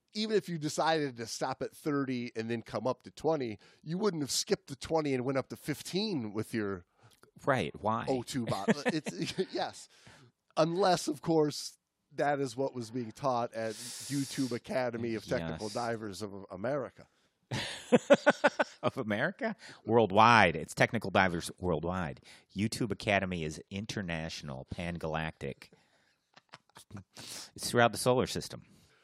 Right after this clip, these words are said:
Speaker 1: Reaching the surface, Joel signaled for help from the boat and then lost consciousness.
Speaker 2: Well, it's gonna
Speaker 1: He was
Speaker 2: happen.
Speaker 1: abo-,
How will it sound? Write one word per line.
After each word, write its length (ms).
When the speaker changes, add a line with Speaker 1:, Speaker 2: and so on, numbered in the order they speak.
Speaker 1:
Reaching 340
the 80
surface, 640
Joel 520
signaled 500
for 160
help 300
from 140
the 80
boat 320
and 180
then 500
lost 800
consciousness. 920
Speaker 2:
Well, 380
it's 120
gonna 240
Speaker 1:
He 100
was 120
Speaker 2:
happen. 160
Speaker 1:
abo-, 80